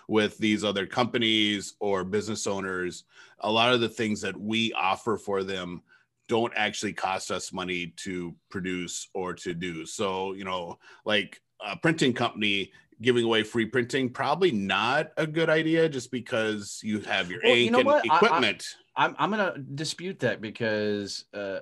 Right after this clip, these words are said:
Speaker 2: and, and the reason being is when I sold commercial printing, one of the biggest, some of the biggest accounts,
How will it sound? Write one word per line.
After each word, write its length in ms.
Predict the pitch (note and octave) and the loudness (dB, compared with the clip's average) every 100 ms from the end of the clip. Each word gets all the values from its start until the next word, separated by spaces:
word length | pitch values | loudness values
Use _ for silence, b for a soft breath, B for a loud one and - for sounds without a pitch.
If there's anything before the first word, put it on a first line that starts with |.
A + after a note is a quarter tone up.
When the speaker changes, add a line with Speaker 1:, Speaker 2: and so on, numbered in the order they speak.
| - | -8
Speaker 2:
and, 180 | A2+ B2 | -8 -2
and 140 | B2 | -2
the 40 | |
reason 280 | A#2+ C#3+ C3 | 2 2 2
being 420 | A2+ A#2 D#3 F3 | 0 -2 -2 -4
is 160 | A2+ G2+ | -8 -8
when 160 | G#2 G#2+ | -4 -4
I 100 | D3 | -4
sold 260 | D#3 C#3 | -6 -6
commercial 340 | C#3 C3+ C3 - | -4 -6 -6 -6
printing, 320 | C3+ C#3+ A#2+ | -4 -2 -2
one 180 | A#2 A2 | -2 -4
of 120 | G2+ | -8
the 60 | |
biggest, 580 | G2 F2+ F2 A#2 A#2 - | -14 -18 -6 -4 -4 -4
some 140 | C3 B2+ | -2 -2
of 40 | |
the 80 | G2+ | -2
biggest 280 | A2+ C#3 A#2+ | -4 -4 -6
accounts, 440 | - A2+ C3+ C#3 | -2 0 0 -6